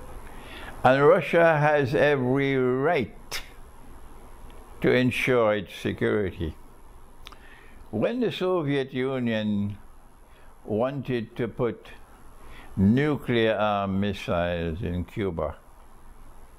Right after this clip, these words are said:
the Kennedy administration decided that this was too great a security threat for the United States. And so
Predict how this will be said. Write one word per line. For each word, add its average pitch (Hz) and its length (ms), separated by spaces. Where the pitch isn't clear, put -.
the 139 220
Kennedy 170 640
administration 113 1200
decided 95 800
that 95 180
this 104 300
was 95 220
too 101 320
great 92 380
a 90 80
security 92 680
threat - 320
for 185 220
the 156 100
United 135 600
States. - 580
And 131 240
so 139 580